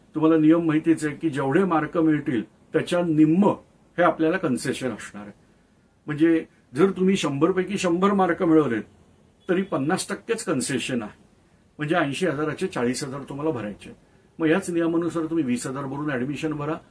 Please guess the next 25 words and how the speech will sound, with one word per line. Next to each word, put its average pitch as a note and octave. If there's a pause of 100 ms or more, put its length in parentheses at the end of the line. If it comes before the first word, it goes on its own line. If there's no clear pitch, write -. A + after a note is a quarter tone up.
(220)
अ, B2
admission D3+
घ्या D3 (340)
आणि D#3
नंतर E3+
concession A#3
मिळेल. G#2 (500)
तर D#3+
ते G3
concession F#3+
तुम्हाला F#3+ (140)
शेवटच्या G#3
इन्स्टॉलमेंटपासून F#3+
उलटं E3
उलटं C3+
चालू A#2
होतं. G#2+
यासाठी C#3
नियमावली C3 (320)
ही E3
form D3+
भरताना B2+
तुम्हाला B2
मिळणार G#2+
आहे, A#2+